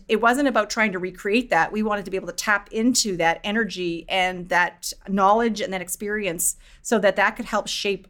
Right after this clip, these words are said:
our process on what was needed. And we knew through, uh, I guess, that kind of network, that feedback that me-, that fed into us, that drove our process, right? And I think covid drove it is a little bit as well, because obviously in healthcare has shifted considerably. I mean,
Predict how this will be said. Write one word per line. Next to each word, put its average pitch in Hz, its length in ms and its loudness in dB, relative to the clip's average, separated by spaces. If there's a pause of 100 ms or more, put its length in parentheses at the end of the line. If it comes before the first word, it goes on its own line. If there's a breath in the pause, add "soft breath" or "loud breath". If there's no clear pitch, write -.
our 233 180 4
process 175 580 -4
on 196 140 -4
what 190 160 0
was 190 160 -4
needed. 185 400 -6
And 202 160 -2
we 214 140 0
knew 262 320 2
through, 220 420 -4 (480 loud breath)
uh, 190 200 4
I 190 40 -2
guess, 220 220 0
that - 400 0
kind 202 160 -6
of 165 100 -8
network, 208 460 -2
that - 320 -2
feedback 220 460 0
that - 140 -10
me-, 180 220 -8 (140)
that - 200 -4
fed 208 160 -2
into 214 300 -2
us, 175 200 0 (100)
that 214 260 0
drove 208 260 -4
our 170 120 0
process, - 580 -6
right? 180 260 -2 (440 soft breath)
And 220 120 2
I 233 60 4
think 269 280 -2
covid 262 380 0
drove 180 300 0
it 185 100 -10
is - 180 -8
a 202 60 -2
little 196 220 -6
bit 175 120 -2
as 170 140 -8
well, 190 220 4
because 185 500 -2
obviously 202 560 0
in 175 80 -4
healthcare 202 460 -2
has 170 120 -2
shifted - 600 -6
considerably. 180 680 -6
I 180 40 -6
mean, 180 260 -10